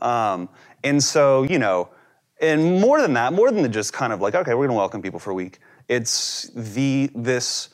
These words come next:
voluntary retreat back into a situation of living where you have non-dischargeable obligations to other people. You can't withdraw.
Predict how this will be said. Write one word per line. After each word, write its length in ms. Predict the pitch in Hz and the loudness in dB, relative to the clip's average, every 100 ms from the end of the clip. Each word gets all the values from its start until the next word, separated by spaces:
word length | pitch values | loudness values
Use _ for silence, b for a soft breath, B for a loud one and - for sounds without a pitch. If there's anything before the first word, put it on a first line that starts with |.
| b b | b b
voluntary 640 | 101 127 151 160 - 160 151 | -4 0 2 0 0 0 2
retreat 640 | 131 117 - 120 107 - b b b b 98 | 0 -4 -8 -6 -8 -10 b b b b -10
back 340 | 92 117 113 - | 0 2 2 -2
into 600 | 110 - 120 104 98 - _ _ _ _ | -8 -6 -6 -6 -6 -10 _ _ _ _
a 40 | - | -10
situation 540 | - 120 143 127 - | -6 -2 -2 -2 -4
of 80 | 117 | -8
living 460 | 98 104 104 101 101 _ _ _ _ _ - | -4 -2 -4 -6 -10 _ _ _ _ _ -16
where 160 | 98 92 | -12 -10
you 200 | 92 110 | -8 -4
have 240 | 110 87 | -2 -4
non-dischargeable 1300 | 101 120 131 123 120 - - 117 101 101 98 87 - - | -4 -4 -2 -2 -6 -8 -4 -4 -4 -6 -6 -6 -6 -4
obligations 640 | 101 92 87 87 - 92 | -4 -4 -6 -8 -10 -12
to 120 | 85 | -12
other 140 | 82 | -14
people. 400 | 76 82 - - b b | -16 -18 -18 -20 b b
You 120 | 107 | -14
can't 380 | 117 - 147 143 | -14 -8 -6 -6
withdraw. 520 | 110 95 98 98 95 | -6 -8 -4 -2 -2